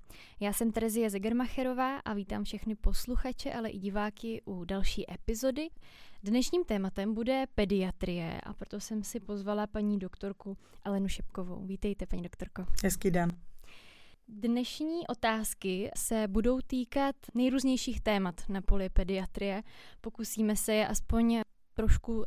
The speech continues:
Speaker 1: eh, shrnout nebo, eh, přiblížit. A studenti také měli možnost se vás sami dotázat na, na to, co by je zajímalo. Takže, eh, dotazy, které jste podávali na našem Instagramovém účtu,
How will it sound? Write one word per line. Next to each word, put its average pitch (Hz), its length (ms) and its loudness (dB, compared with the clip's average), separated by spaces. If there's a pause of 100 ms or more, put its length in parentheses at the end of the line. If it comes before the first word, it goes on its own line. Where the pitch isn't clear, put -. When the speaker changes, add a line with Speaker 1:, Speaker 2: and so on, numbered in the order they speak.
Speaker 1:
eh, 196 200 -4
shrnout 233 600 2
nebo, 226 400 0
eh, 226 120 -8
přiblížit. 190 840 -4
A 202 180 -6
studenti 214 420 -2
také 208 260 -4
měli 214 200 -2
možnost 214 480 2 (400)
se - 160 -8
vás 214 200 -2
sami 240 480 0 (260)
dotázat 202 720 0 (140)
na, 190 540 -2 (460)
na 214 80 -2
to, 214 80 0
co 233 140 0
by 214 100 6
je 240 140 4
zajímalo. 190 580 0
Takže, 190 580 -4
eh, 202 120 -6
dotazy, 202 400 -2
které 196 280 -4
jste - 160 -8
podávali 220 720 -2 (200)
na 202 420 -2
našem 196 280 -6
Instagramovém 190 680 -4
účtu, 285 380 -4